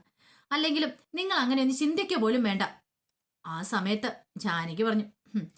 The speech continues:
അതെ, നീ ഇപ്പൊ ഇങ്ങനെയൊക്കെ പറയും, പക്ഷെ നിന്റെ അനുജത്തി എന്ന് പറയുന്ന ഒ-, ഒരുത്തിയുണ്ടല്ലോ, അവളെ നന്ദു എന്ന് പറയുന്നവളെ ഇങ്ങോട്ട്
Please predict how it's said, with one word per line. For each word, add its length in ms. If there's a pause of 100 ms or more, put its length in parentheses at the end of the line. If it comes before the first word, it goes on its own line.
(460)
അതെ, 220 (180)
നീ 160
ഇപ്പൊ 180
ഇങ്ങനെയൊക്കെ 400
പറയും, 300
പക്ഷെ 180
നിന്റെ 220
അനുജത്തി 400
എന്ന് 160
പറയുന്ന 240
ഒ-, 180
ഒരുത്തിയുണ്ടല്ലോ, 540 (360)
അവളെ 440 (180)
നന്ദു 340
എന്ന് 160
പറയുന്നവളെ 400
ഇങ്ങോട്ട് 240